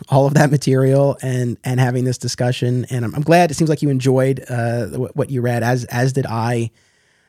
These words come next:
Uh, and yeah, I mean, next up, we're getting into Infinite Crisis. It's, uh, uh, I'm excited to,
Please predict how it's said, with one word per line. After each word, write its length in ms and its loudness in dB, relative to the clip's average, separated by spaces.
Uh, 460 -4
and 280 -2
yeah, 260 0
I 60 0
mean, 160 0
next 240 -2
up, 140 -2
we're 80 -4
getting 220 0
into 180 -6
Infinite 300 -6
Crisis. 600 -6
It's, 220 -10
uh, 480 -2
uh, 220 -6
I'm 120 0
excited 400 0
to, 420 -4